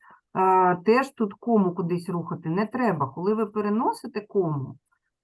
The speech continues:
результат ось цього ділення і цього з натуральними числами — це одне й те ж саме.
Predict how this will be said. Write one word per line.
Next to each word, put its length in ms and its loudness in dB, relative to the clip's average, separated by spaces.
результат 800 4
ось 300 0
цього 400 0
ділення 760 2
і 180 0
цього 580 0
з 60 -6
натуральними 680 -4
числами — 500 -8
це 100 0
одне 280 4
й 60 -2
те 140 -4
ж 160 -10
саме. 420 2